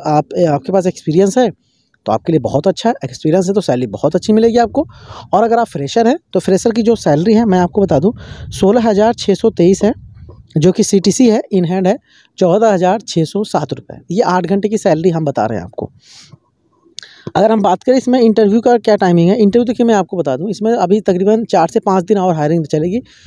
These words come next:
उसके बाद ये महीना हम मान सकते हैं कि ट्वेंटी एट तक, फरवरी ट्वेंटी एट तक ही होगी, उसके बाद फिर से close हो जाएगी। क्योंकि टा-, टाटा मोटर्स एक ऐसी company है जिसमें हमेशा भर्ती नहीं रहती, कभी-कभी चलती है।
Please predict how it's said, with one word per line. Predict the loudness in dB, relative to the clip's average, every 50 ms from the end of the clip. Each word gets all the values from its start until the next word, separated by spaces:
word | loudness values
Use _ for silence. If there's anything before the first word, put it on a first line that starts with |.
| -20 _ _ _ 0
उसके | 0 0 0 -2 0
बाद | 2 0 0 0
ये | 2 2 2
महीना | 4 4 2 4 4 4
हम | 2 2 0 0 0
मान | 0 0 2 2
सकते | 0 -2 -2 -4 -6
हैं | -8 -8 -12 _ _ _
कि | 0 0 0
ट्वेंटी | 2 2 0 2 2 2
एट | 2 2 2 2 0
तक, | 0 0 0 _ -14 -20 -6 -2
फरवरी | 0 2 4 2 2 2
ट्वेंटी | 2 0 0 2 4 4
एट | 2 2 2
तक | 0 0 2
ही | 2 2
होगी, | 4 4 2 0 -2 -6 -12 -20 -20 -20 -20 _ _ -4
उसके | -2 0 2 2
बाद | 2 2 2 0 0 0 -2
फिर | -2 0
से | 0 -2
close | 0 2 4 4 4 4
हो | 4 2
जाएगी। | 2 -2 -4 -8
क्योंकि | -12 -16 -20 -20 -20 -20 -20 -20 -20 -20 -12 -6 -2 -2 0
टा-, | 2 2 0 0 0 -2
टाटा | -2 -2 0 0 0 2
मोटर्स | 2 2 2 2 0 0 0 0
एक | 0
ऐसी | 0 0 0 0
company | 0 0 2 2 2 2
है | 2
जिसमें | 0 -2 -2 0 0 2
हमेशा | 2 2 2 2 2 2 2 2
भर्ती | 2 0 -2 -2 2
नहीं | 2 4 4
रहती, | 2 2 0 -2
कभी-कभी | -2 0 2 2 2 2 2 0 0
चलती | -2 -4 -4 -4 -10
है। | -14